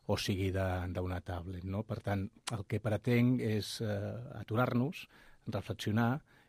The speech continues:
i pensar que potser el que ens cal és sentit comú, seny, a l'hora d'apropar-nos a, a aquestes tecnologies.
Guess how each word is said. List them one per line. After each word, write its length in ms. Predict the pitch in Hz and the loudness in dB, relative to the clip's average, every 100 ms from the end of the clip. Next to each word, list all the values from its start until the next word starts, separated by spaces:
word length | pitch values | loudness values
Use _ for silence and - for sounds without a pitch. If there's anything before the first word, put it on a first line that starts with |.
| - | -6
i 140 | 101 95 | -4 -2
pensar 460 | 101 101 - 107 104 | -2 -2 -2 -2 -2
que 140 | 113 | -2
potser 320 | - - 110 101 | -4 -4 -2 -2
el 140 | 104 | -2
que 100 | 107 | -2
ens 160 | 101 - | -4 -2
cal 300 | 104 107 110 | -2 0 2
és 260 | 113 113 - - | 0 0 -4 -6
sentit 180 | 104 107 | -4 -2
comú, 300 | - 95 98 - | -2 -2 -4 -10
seny, 400 | - - 101 113 151 - | -8 -2 0 0 -2 -4
a 100 | 98 | -2
l'hora 240 | 101 98 | -2 -2
d'apropar-nos 640 | 98 - 101 101 101 110 | -4 -4 -4 -4 -2 -2
a, 200 | 107 98 98 | -2 -2 -2
a 160 | 107 | -4
aquestes 340 | 101 - - 101 | -4 -6 -8 -8
tecnologies. 640 | 95 95 87 98 101 - | -6 -6 -8 -10 -12 -18